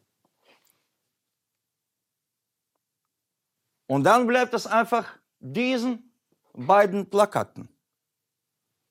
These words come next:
Absolut unerkennbar für jemanden. Die Leute, die Farben mögen, werden sie denken, werden denken, man hat Farben gespielt.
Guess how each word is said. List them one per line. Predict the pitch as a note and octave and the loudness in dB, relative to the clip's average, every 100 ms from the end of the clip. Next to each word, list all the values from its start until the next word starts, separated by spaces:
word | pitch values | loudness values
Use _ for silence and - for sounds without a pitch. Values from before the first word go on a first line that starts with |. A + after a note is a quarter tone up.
| _ _ _ _ _ _ _ _ _ _ | _ _ _ _ _ _ _ _ _ _
Absolut | B2+ F3 - F3+ F#3 F3 - _ _ | -4 -4 -2 -2 -2 -4 -10 _ _
unerkennbar | - E3 E3+ E3+ D3+ D3+ | -10 -10 -8 -10 -10 -10
für | - | -4
jemanden. | D3+ D3+ A2 F2 F#2 F#2 _ - - | 0 0 0 -4 -10 -14 _ -20 -18
Die | - A2 C3 | -8 0 4
Leute, | D3+ D3+ D3 | 6 4 2
die | C3+ | 2
Farben | - G3 G3+ E3 C#3 | 4 4 4 2 2
mögen, | C3+ A#2+ A2+ - _ _ _ - | 6 6 4 -4 _ _ _ -16
werden | F#2 A2+ B2 B2 | 0 4 4 2
sie | G2+ A#2+ | 0 2
denken, | B2 B2 B2 A#2 | 2 2 0 0
werden | C3+ C3+ B2 | 2 2 2
denken, | A#2 C3 A#2 C3 - _ _ | 2 0 0 -6 -8 _ _
man | - C#3+ C3+ | -2 0 0
hat | - C#3+ C3+ - _ _ _ _ | 2 2 2 -4 _ _ _ _
Farben | - D3+ F3 E3 E3 | -2 4 4 2 -2
gespielt. | C#3+ - - D3 - | -4 -6 -6 -6 -6